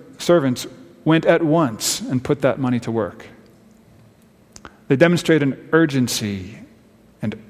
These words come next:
earnestness, and they demonstrate effort. They're purposeful, industrious,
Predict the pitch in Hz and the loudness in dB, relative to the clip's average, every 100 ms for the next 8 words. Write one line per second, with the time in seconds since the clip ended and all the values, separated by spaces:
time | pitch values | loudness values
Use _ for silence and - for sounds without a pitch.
0 | - 156 160 147 117 - - - - 117 | -8 -4 0 0 -2 -6 -14 -20 -14 -12
1 | - - - - - _ _ _ _ _ | -10 -8 -10 -12 -20 _ _ _ _ _
2 | _ _ _ - 113 113 135 127 123 110 | _ _ _ -8 -4 0 0 0 -4 -4
3 | - 156 - - - - _ _ _ _ | -4 -4 -6 -18 -20 -20 _ _ _ _
4 | _ _ _ _ _ _ _ _ _ _ | _ _ _ _ _ _ _ _ _ _
5 | - 123 - - 165 190 - - 170 170 | -2 -2 0 2 4 2 -2 2 2 4
6 | 175 - 120 117 143 151 - 165 156 156 | 0 -2 -2 2 2 2 -2 -4 0 2
7 | 160 - - - | 0 -4 -8 -10